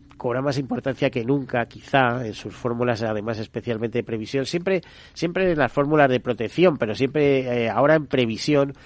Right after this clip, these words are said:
cuando cada vez se está hablando más de la necesidad de complementar la pensión. ¿Cómo ves el panorama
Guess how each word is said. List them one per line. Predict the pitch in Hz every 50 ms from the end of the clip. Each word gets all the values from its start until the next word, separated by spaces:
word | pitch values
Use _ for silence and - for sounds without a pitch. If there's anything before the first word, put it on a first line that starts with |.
| - - - -
cuando | - 117 101 107 107
cada | - 107 101 98 101
vez | 117 127 131 131
se | - 143
está | 117 - - 123
hablando | 123 123 120 120 123
más | 117 123 127 127 123
de | 135 131
la | 131 127 120
necesidad | 117 110 - 117 101 - 113 107 117 131 139
de | 139 135
complementar | - 120 107 110 117 107 95 101 95 92 - 120
la | 123 131
pensión. | 127 120 101 90 - - - - -
¿Cómo | - 156 170 214 208
ves | 214 202 - 185
el | 165 -
panorama | - 135 120 117 117 131 131 135 139 143 139